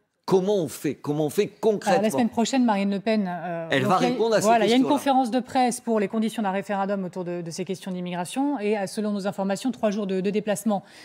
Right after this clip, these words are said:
Speaker 2: Euh, c'est ce que vous, vous avez conseillé, par exemple, c'est, il faut,
Speaker 1: Absolument.
Speaker 2: il faut monter
Speaker 1: Non,
Speaker 2: maintenant sur ce
Speaker 1: sur
Speaker 2: sujet-là.
Speaker 1: chacun des sujets, sur la sécurité, qu'est-ce qu'elle fait ? Sur l'école, qu'est-ce qu'on
Speaker 2: Elle est,
Speaker 1: fait ?
Speaker 2: elle,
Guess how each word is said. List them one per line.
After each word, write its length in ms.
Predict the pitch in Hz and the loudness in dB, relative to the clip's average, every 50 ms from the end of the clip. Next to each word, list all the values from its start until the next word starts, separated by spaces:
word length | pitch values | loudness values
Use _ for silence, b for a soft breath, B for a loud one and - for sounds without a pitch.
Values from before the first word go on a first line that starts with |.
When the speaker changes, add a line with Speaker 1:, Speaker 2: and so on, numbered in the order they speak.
| B B B B B | B B B B B
Speaker 2:
Euh, 180 | 190 175 160 156 208 - - 196 | -8 -8 -8 -10 -12 -16 -16 -8
c'est 160 | - 247 240 | -2 -2 -2
ce 80 | 247 - | 0 0
que 80 | 269 | 0
vous, 240 | 247 226 254 277 277 240 | 0 2 2 2 2 2
vous 260 | 226 233 277 262 262 | 2 2 2 2 2
avez 180 | 269 254 277 - | 2 0 0 0
conseillé, 360 | - 285 - - 311 320 320 | -2 -2 -2 0 0 -2 0
par 140 | - 294 285 | 0 0 0
exemple, 300 | 277 254 320 320 285 - | 0 0 0 -2 -2 -2
c'est, 140 | - 254 | 0 0
il 60 | - - | 0 0
faut, 140 | - - | 0 -2
Speaker 1:
Absolument. 140 | 285 254 247 196 | -2 0 0 -2
Speaker 2:
il 40 | - | 2
faut 100 | - 277 | 2 4
monter 300 | 269 285 277 - 294 277 | 4 4 2 2 2 2
Speaker 1:
Non, 140 | 269 277 - | 4 4 2
Speaker 2:
maintenant 200 | - - 294 302 | 2 0 -2 -2
sur 180 | - - 262 | -2 -4 -8
ce 140 | 214 - 247 | -6 -4 -4
Speaker 1:
sur 300 | 214 - - 233 220 190 | -2 0 0 2 2 2
Speaker 2:
sujet-là. 160 | 240 233 262 | 2 2 4
Speaker 1:
chacun 340 | 269 226 196 - - 226 220 | 4 4 2 4 2 2 2
des 140 | 208 220 202 | 2 0 -2
sujets, 260 | - 233 247 247 220 | -2 0 0 2 2
sur 160 | - - 190 | 2 2 2
la 140 | 185 185 180 | 4 2 2
sécurité, 880 | - - 196 185 - - 202 185 202 196 - - 220 233 240 220 185 B B B B _ | 2 0 -2 0 0 2 2 2 2 0 -2 -2 0 0 2 0 -2 B B B B _
qu'est-ce 240 | - 226 220 - - | 2 2 2 2 2
qu'elle 240 | - 214 220 214 180 | 2 2 2 2 0
fait ? 360 | - - - 247 233 214 185 B B B B B | -10 -8 -4 0 0 0 0 B B B B B
Sur 260 | - - - 190 175 | -2 2 4 4 4
l'école, 540 | 175 180 175 180 - 214 220 226 220 208 - - _ _ | 4 2 0 2 2 4 4 6 4 2 0 -6 _ _
qu'est-ce 240 | - 214 220 - - | 0 0 2 0 0
qu'on 100 | - 220 | 0 2
Speaker 2:
Elle 180 | 220 208 196 233 | 4 4 4 4
est, 40 | 220 | 2
Speaker 1:
fait ? 60 | 196 | 4
Speaker 2:
elle, 200 | 202 220 226 220 | 2 2 0 0